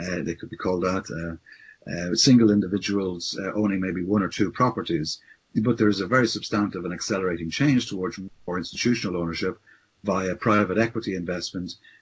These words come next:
through, uh, real estate investment trusts and various other forms of, um, financial vehicles that have come into the Dublin market in particular. Uh, and they're producing some notable impacts on the local,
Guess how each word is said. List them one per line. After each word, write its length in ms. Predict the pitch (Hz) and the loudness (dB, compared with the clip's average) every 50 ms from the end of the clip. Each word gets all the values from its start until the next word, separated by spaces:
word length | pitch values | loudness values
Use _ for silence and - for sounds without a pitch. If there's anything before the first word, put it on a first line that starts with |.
| _ _ - | _ _ -6
through, 500 | - - 107 95 92 90 87 87 87 - | -2 0 0 0 0 -2 -4 -4 -6 -6
uh, 480 | 87 85 85 82 76 67 - - 80 - | -6 -6 -4 -4 -6 -8 -10 -10 -10 -8
real 320 | - 98 101 107 104 104 104 | -6 2 4 4 4 4 2
estate 240 | - - 113 87 82 | 6 8 8 8 8
investment 460 | 85 104 120 117 - 113 104 92 - | 2 2 0 2 2 0 -2 -2 0
trusts 320 | - 104 92 90 - - | -2 -2 -2 -2 -4 -6
and 100 | 85 82 | -8 -4
various 340 | 82 95 92 92 87 85 - | -2 -2 0 0 -2 -2 -4
other 160 | 95 87 85 | -4 -4 -4
forms 360 | 85 - 98 90 85 82 80 | -4 -2 -2 -2 0 0 -2
of, 140 | 80 76 - 82 | -4 -6 -6 -4
um, 280 | 82 80 76 71 69 - _ _ _ - - _ _ | -4 -2 -4 -4 -6 -8 _ _ _ -20 -20 _ _
financial 400 | - 104 104 95 85 - 95 85 | 0 2 2 2 2 0 -2 2
vehicles 380 | 90 110 110 104 - - 85 | 4 4 4 4 2 0 -2
that 80 | 92 92 | 0 -4
have 100 | 85 - | -4 -4
come 220 | - - 107 98 | -2 -2 0 0
into 220 | 95 87 - - 80 | 0 -2 -4 -8 -8
the 80 | 85 | -6
Dublin 300 | 85 95 95 80 85 85 | -4 -2 -2 -2 -2 0
market 300 | 85 87 85 80 - 85 | 0 0 -2 -4 -4 -4
in 80 | 85 78 | -6 -6
particular. 540 | - - - 127 120 - - 80 82 120 - - _ - - - - _ - | -6 -2 -2 -2 -2 -2 -4 -4 -4 -4 -6 -12 _ -20 -20 -20 -20 _ -12
Uh, 220 | 85 90 92 92 92 - | -8 -6 -4 -4 -4 -2
and 140 | 92 95 104 | -2 2 2
they're 120 | 107 95 | 2 2
producing 640 | - - - 113 117 117 113 117 110 101 95 87 82 - _ _ _ _ - - - - - - | 2 -2 4 6 6 6 6 4 2 2 0 -2 -6 -10 _ _ _ _ -14 -14 -14 -14 -14 -12
some 480 | - - 165 160 147 143 123 107 - - - - - | -2 2 4 6 6 6 4 2 0 -6 -12 -4 0
notable 500 | 117 127 151 170 170 165 135 120 110 107 | 4 4 6 6 4 2 2 0 0 2
impacts 680 | 117 135 131 123 95 80 80 - _ - - - - - | 2 0 0 -2 -4 -6 -6 -8 _ -12 -12 -12 -10 -10
on 180 | 95 98 98 | -8 -8 -6
the 80 | 92 92 | -6 -6
local, 600 | 92 95 104 117 139 127 - 123 107 90 85 - | -2 0 2 2 2 2 2 -2 -2 -2 -2 -6